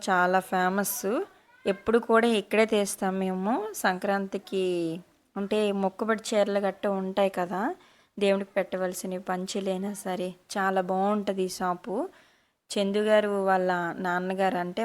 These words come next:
మా మామయ్య కూడా ఇక్కడ కొనేవారంట. అందుకే ఈ ఫ్-, ఈ షాప్ అనేది మాకు చాలా ఫేమస్ షాపు. ఆ, రేట్ అంటే రేట్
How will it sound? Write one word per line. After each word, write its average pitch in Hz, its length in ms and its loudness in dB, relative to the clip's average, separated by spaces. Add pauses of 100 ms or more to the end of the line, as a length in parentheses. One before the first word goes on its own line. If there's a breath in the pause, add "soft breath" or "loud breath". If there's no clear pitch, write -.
మా 185 160 -2
మామయ్య 185 400 0 (100)
కూడా 190 200 2 (100)
ఇక్కడ 190 320 -2 (800 soft breath)
కొనేవారంట. 190 640 2 (880)
అందుకే 202 320 -2 (100)
ఈ - 40 -2
ఫ్-, - 260 -12
ఈ 196 180 -4 (140)
షాప్ 185 340 2
అనేది 208 280 -2 (100)
మాకు 185 220 -2 (160)
చాలా 180 340 4 (360)
ఫేమస్ 190 480 2 (280)
షాపు. 175 420 0 (1600)
ఆ, 214 100 6 (360)
రేట్ 220 300 0 (260)
అంటే 214 280 0
రేట్ 214 200 0